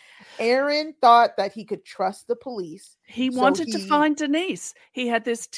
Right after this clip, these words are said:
Speaker 1: Yeah.
Speaker 2: terrifying ordeal where they were woken up with bright lights shining in their faces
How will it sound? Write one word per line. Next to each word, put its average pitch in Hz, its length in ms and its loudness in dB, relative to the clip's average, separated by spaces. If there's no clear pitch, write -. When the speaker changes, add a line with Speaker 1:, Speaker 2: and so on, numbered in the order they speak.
Speaker 1:
Yeah. 226 160 2
Speaker 2:
terrifying 262 560 0
ordeal 180 440 -8
where 180 120 -8
they 180 100 -6
were 180 120 -8
woken 220 380 -4
up - 180 -8
with 190 180 -14
bright 208 240 -2
lights 202 280 -8
shining 208 380 -6
in 196 120 -8
their 190 120 -8
faces 170 580 -10